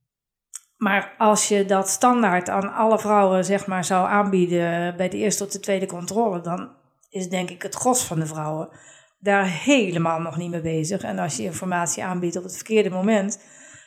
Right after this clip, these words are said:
ja, dan landt het niet, dan beklijft het niet en dan, dan heb je er nog niks aan. Dus dat is best wel een uitdaging. Hoe doe je dat op maat, zeg maar, hè? Dat je dat echt afstemt op degene die tegenover je zit. Hoe,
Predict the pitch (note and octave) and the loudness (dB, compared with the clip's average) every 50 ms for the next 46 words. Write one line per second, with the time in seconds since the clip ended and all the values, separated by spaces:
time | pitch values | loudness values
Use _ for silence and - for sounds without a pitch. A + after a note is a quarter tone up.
0 | _ _ - A#3+ A3+ A3+ G#3+ G#3+ A3+ B3 C#4 C#4 C4 C4+ G3+ - - F#3 E3 F3 | _ _ 2 4 6 6 6 6 6 6 6 6 4 2 2 0 -2 -4 -4 -4
1 | F3+ F3+ - - G#3+ G#3 G#3 G#3 G#3 A3 A3 G#3+ A3 A3 - - - - F3 E3+ | -6 -8 -4 -4 -2 -2 -2 -2 0 2 2 2 2 0 -4 -10 -6 -4 -2 -2
2 | D#3+ D#3+ E3 - - - - G3+ F#3+ G3 F#3+ F#3+ F#3 F#3+ F#3 F#3 F#3+ G3+ - - | -2 -2 -4 -6 -8 -6 -6 -6 -6 -4 -4 -4 -4 -4 -4 -4 -6 -8 -10 -6
3 | G#3+ G#3+ G3+ G3+ A3 A3 - G#3+ G3 F#3+ F#3+ F#3+ A3 A3+ - - E3 D#3+ - - | -4 -4 -2 -2 -2 -2 0 -2 0 0 0 0 -2 -4 -6 -10 -10 -10 -10 -12
4 | D#3+ E3 E3+ F3+ E3 F#3+ A3 A3 G#3 G#3 A#3+ A#3+ C#4 - - E3+ E3 D3+ E3 F3+ | -10 -12 -10 -8 -4 -2 -2 -2 0 0 2 2 2 0 -2 -4 -4 -2 -2 0
5 | G3 G3 F#3+ F3 D#3+ E3 - - - G3+ G#3+ G#3+ - - - - - - _ _ | -2 -2 -2 -4 -6 -6 -10 -8 -6 -6 -6 -6 -10 -18 -20 -20 -20 -20 _ _
6 | - G#3+ A3 F#3 G3 F#3+ F3+ F3+ F3 F3 F#3 F3+ F#3 F#3 - - - - - _ | 0 2 4 4 4 4 6 4 4 4 2 0 2 0 -2 -2 -2 -8 -16 _
7 | _ G3+ F#3 F#3 F#3 F3+ F3+ G3+ A3+ G#3+ - - F3+ E3+ D3+ - E3+ E3 E3+ F3+ | _ -4 -4 -2 -2 -2 -2 -2 -2 -2 -4 -4 -4 -6 -6 -8 -8 -8 -6 -4
8 | A3 A#3 A3+ F#3+ F3+ - F#3 F#3 F3+ F3 - F#3 - - - - G#3 G3+ - - | -6 -4 -4 -6 -8 -8 -8 -8 -8 -6 -8 -10 -10 -10 -10 -6 -6 -4 -4 -4
9 | - - E3+ D#3+ E3+ G3+ A3+ - - _ _ - - - - - - _ _ _ | -4 -4 -4 -4 -4 -6 -8 -10 -12 _ _ -20 -20 -20 -20 -20 -20 _ _ _
10 | _ _ _ _ _ - F#3 F#3 F#3 - F#3 - - F#3+ F#3+ F#3 F#3+ F#3 F#3 F#3 | _ _ _ _ _ -6 -6 -6 -4 -6 -6 -4 -2 -4 -4 -4 -6 -6 -6 -6
11 | F3+ F3 F3+ - F#3 E3+ - F3+ F3+ F#3+ G#3 G#3+ - G3+ F3 E3+ D3+ E3 - - | -6 -6 -6 -8 -10 -10 -8 -8 -6 -6 -6 -4 -6 -8 -8 -8 -8 -10 -12 -12
12 | - - - - G#3 G3 G3 F#3+ F#3+ - | -14 -14 -8 -6 -6 -4 -6 -8 -8 -10